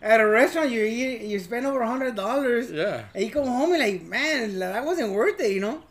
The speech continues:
Speaker 1: But you pay for the experience, you know, fucking
Speaker 2: Yes,
Speaker 1: some
Speaker 2: yes.
Speaker 1: crazy-ass lady.
Speaker 2: Then you drop a tip and, you know.
Speaker 1: Yeah, yeah.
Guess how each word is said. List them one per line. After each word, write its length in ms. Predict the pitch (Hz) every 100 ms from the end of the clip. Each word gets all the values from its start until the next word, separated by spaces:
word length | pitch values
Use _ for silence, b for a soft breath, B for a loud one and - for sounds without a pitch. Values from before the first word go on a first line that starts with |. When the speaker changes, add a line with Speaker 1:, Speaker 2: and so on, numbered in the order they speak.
| B B B B
Speaker 1:
But 220 | 202 214 202
you 180 | 208
pay 180 | 208 302
for 140 | 254 220
the 80 |
experience, 440 | 185 - 220 226 170
you 120 | 180
know, 100 | 185
fucking 480 | 190 202 185 160 139 -
Speaker 2:
Yes, 320 | 131 123 95 -
Speaker 1:
some 100 | 151
Speaker 2:
yes. 80 | 202
Speaker 1:
crazy-ass 420 | 214 220 202 190
lady. 200 | 196 208
Speaker 2:
Then 120 | 208
you 160 | - 196
drop 220 | 170 165
a 60 | 120
tip 520 | - 185 180 185 185
and, 180 | 135 135
you 80 |
know. 60 | 185
Speaker 1:
Yeah, 180 | 240 190
yeah. 240 | 180 175